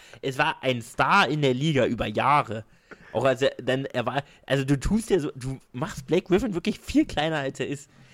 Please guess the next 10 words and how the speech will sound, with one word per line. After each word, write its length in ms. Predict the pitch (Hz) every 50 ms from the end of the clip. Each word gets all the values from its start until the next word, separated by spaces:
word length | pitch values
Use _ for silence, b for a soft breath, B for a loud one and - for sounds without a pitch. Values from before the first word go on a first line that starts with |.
| b -
Er 100 | 113 113
war 120 | 123 120
in 100 | 135 139
Detroit 600 | 131 127 117 - - - 143 156 180 190 170 -
ein 80 | 139 143
Top 260 | - - 170 165 -
Ten 260 | - - 151 160 170
Spieler 480 | 160 - - - 160 156 135 117 110 - _ _ _ _ _ _ -
der 100 | 120 113
Liga. 440 | 120 135 151 160 139 123 101 101